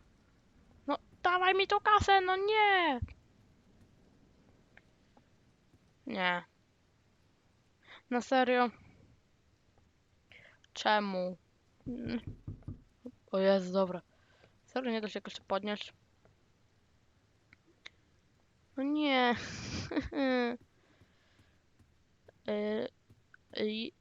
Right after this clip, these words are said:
powiedz, jak tam był wasz największy rekord w ogóle w dorsach, bo mój to setne drzwi, ale nie prze-, których nie przeszedłem. Ym. Dziwny ambient,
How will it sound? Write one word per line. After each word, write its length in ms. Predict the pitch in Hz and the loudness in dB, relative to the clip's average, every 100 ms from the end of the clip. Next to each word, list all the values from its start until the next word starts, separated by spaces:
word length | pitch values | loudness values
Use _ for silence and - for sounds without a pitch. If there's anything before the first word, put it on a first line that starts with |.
| _ _ | _ _
powiedz, 200 | 302 320 | 2 4
jak 300 | 302 - - | 0 -2 -14
tam 240 | - 262 226 | -4 -4 -2
był 200 | 226 208 | -4 0
wasz 200 | 285 294 | 0 0
największy 460 | 269 285 269 262 | 0 0 -2 -4
rekord 400 | 233 226 233 208 | -2 -2 -4 -4
w 60 | 208 | -6
ogóle 440 | 208 208 208 233 302 - - - - - | -4 -2 2 2 0 -10 -20 -20 -20 -14
w 140 | 214 | -6
dorsach, 520 | 208 208 - 240 269 | 2 2 2 2 2
bo 140 | 220 214 | 0 -2
mój 240 | 240 254 | 0 -2
to 140 | 240 233 | -2 -4
setne 400 | 247 240 233 233 | -4 -2 -2 -2
drzwi, 240 | 208 240 | -2 0
ale 220 | 233 226 | 2 2
nie 220 | 233 247 | 2 0
prze-, 280 | - 247 240 - _ _ - | -2 -6 -6 -8 _ _ -20
których 260 | - 226 - | -8 -6 -2
nie 160 | 240 247 | -2 -2
przeszedłem. 520 | 233 196 180 190 269 - _ - _ - - - - - - - - - | -2 -2 0 -2 -2 -6 _ -20 _ -20 -20 -20 -20 -18 -20 -18 -16 -10
Ym. 540 | 196 196 190 185 190 185 - - - - - - - - _ _ _ _ _ _ _ _ _ - _ _ _ _ _ _ - 339 339 339 - - - - - - - 190 | -8 -6 -8 -8 -10 -10 -18 -16 -16 -16 -20 -20 -20 -20 _ _ _ _ _ _ _ _ _ -20 _ _ _ _ _ _ -20 _ _ -20 -20 -20 -20 -20 -20 -20 -16 -10
Dziwny 260 | 180 180 | -6 0
ambient, 380 | 170 175 175 | 0 0 -6